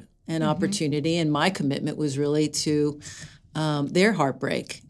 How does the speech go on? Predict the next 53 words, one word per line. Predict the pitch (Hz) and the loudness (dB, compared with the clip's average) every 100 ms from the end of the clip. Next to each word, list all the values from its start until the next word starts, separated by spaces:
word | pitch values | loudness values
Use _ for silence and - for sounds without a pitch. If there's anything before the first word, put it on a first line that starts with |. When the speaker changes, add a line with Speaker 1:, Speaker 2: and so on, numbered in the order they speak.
| - | -10
Speaker 1:
and | 156 147 147 | -6 -2 0
that | 156 180 | 0 2
that | 165 | 2
wouldn't | 170 180 180 | 4 2 4
be | 165 | 2
in | 156 147 | 0 0
vain, | 143 131 123 | 0 2 0
that, | 131 135 | -2 -2
that | 151 | 0
I | 160 | 2
would | 151 | 0
commit | 185 180 185 | -2 -2 0
myself, | 160 147 - 143 139 139 | 0 0 0 0 0 -2
try | 247 302 | 2 4
to | 277 | 2
commit | 151 - | -2 -4
myself | 143 139 143 135 | -4 -2 -4 -4
to | - | -2
a | 135 | -2
life | 139 139 139 | 0 -2 -4
of | 131 | -4
service, | - 170 160 160 - | 2 2 2 0 -2
engagement, | 120 147 143 139 120 | -2 0 0 -2 -6
of | 98 | -8
purpose, | - 156 156 165 165 - - - - - - - | -4 -2 0 -2 -4 -6 -10 -20 -20 -20 -16 -4
and | 156 | -4
significance, | - 147 147 151 165 165 156 - | -2 -4 -4 -2 -4 -2 -4 -6
because | - 156 175 165 156 - | -4 -4 0 0 0 -4
Speaker 2:
And | - 185 | 0 2
Speaker 1:
at | 202 | 2
Speaker 2:
you | 202 | 0
have. | 160 165 240 226 | 0 0 2 4
Speaker 1:
<laughs> | |
Thank | 196 196 - - 233 214 | 4 2 0 6 6 8
you | 208 170 | 6 4
for | 170 | 2
that. | 156 147 143 - - | 4 4 2 0 -6
Speaker 2:
Yeah. | 220 277 294 277 | -4 -4 -2 4
Speaker 1:
At | 233 226 | 6 6
the | |
core, | 175 - 381 190 165 165 | 2 2 4 6 6 4
really, | 185 226 175 156 151 - | 4 4 4 4 0 -6
so | - 208 | -4 0
much | 208 208 196 | 2 2 0
of | |
my | 156 165 | -2 -2
choices | 180 175 156 - 156 | -2 -2 -2 -2 -6
have | 143 151 | -6 -2
been | 160 160 | -2 0
about | 143 139 143 | -2 -2 -4
the | 139 | -4
belief | 147 139 151 156 - | -2 0 0 -2 -4
that | 147 - | -4 -6